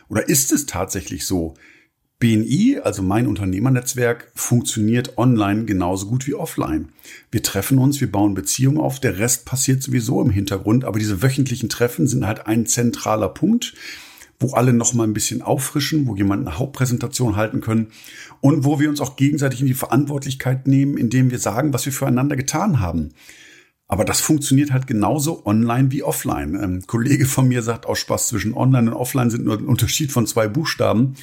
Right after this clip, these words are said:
nämlich das Doppel-F anstatt des Ns. Aber das sehe ich jetzt mit einer gewissen Leichtigkeit. Tatsächlich in diesen zwei Wochen vor dem Mini-Lockdown ging es Tag für Tag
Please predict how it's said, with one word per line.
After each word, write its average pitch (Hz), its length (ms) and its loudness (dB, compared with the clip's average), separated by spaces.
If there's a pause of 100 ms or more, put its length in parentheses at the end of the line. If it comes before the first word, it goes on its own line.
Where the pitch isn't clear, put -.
(320)
nämlich 117 220 2
das - 160 0
Doppel-F - 720 -2
anstatt 110 340 -4
des 98 160 -4
Ns. 131 400 2 (1120)
Aber 120 180 4
das 113 140 2
sehe 135 120 4
ich 139 160 0
jetzt 143 180 0
mit 143 80 4
einer - 100 0
gewissen 123 340 2
Leichtigkeit. - 680 -2
Tatsächlich 131 880 -2
in 117 120 -2
diesen 120 420 2 (380)
zwei 113 440 2
Wochen 120 280 0
vor 123 200 -4
dem 113 140 0
Mini-Lockdown 123 960 0 (460)
ging 117 160 4
es - 200 -2
Tag 127 360 -2
für 135 220 -6
Tag - 540 -4